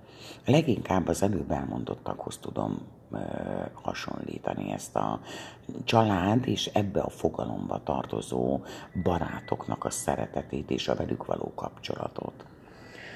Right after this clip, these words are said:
Amit nagyon-nagyon határozottan ki tudok jelenteni, és már említést is tettem erről korábban, hogy nem működik az emberek között a kommunikáció.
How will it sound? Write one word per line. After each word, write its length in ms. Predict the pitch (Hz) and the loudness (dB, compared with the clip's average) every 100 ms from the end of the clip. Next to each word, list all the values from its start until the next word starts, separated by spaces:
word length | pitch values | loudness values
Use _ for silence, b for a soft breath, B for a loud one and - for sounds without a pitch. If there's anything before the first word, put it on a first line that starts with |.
| B B B | B B B
Amit 400 | 156 160 151 - - - | 8 10 8 4 -12 -6
nagyon-nagyon 840 | - 165 233 107 95 95 98 92 92 | 4 6 8 8 6 6 6 6 4
határozottan 1160 | 104 104 95 92 90 87 87 - 90 87 85 82 - - - - - - - - - - | 4 2 4 2 2 0 -2 4 6 8 4 2 -8 -20 -20 -20 -20 -20 -20 -18 -12 2
ki 100 | 135 | 2
tudok 360 | 127 80 76 71 | 4 2 2 -2
jelenteni, 840 | 67 64 64 - 65 78 85 - - B B B B B B B B - - 113 98 101 | 0 0 -2 0 2 4 2 0 -10 B B B B B B B B -12 2 4 4 2
és 180 | 95 - | 2 4
már 180 | 95 92 | 6 8
említést 580 | 107 98 - - - | 8 6 4 0 0
is 140 | - - | -2 0
tettem 360 | 82 - 82 | 0 4 4
erről 280 | 82 - - | 4 0 -4
korábban, 840 | - 82 80 80 80 90 107 123 - - - - B B | 0 2 4 2 2 4 6 4 0 -12 -20 -14 B B
hogy 140 | - 123 | 4 8
nem 160 | 190 | 10
működik 480 | 156 90 - - - | 10 8 4 -2 0
az 120 | 82 | 0
emberek 400 | 80 78 - 73 | 2 2 0 0
között 360 | - - - - | -2 -4 -4 0
a 80 | - | 0
kommunikáció. 1160 | - 50 50 50 50 50 - - - 50 50 | 0 -2 -4 -4 -2 -4 -6 -8 -4 -2 -2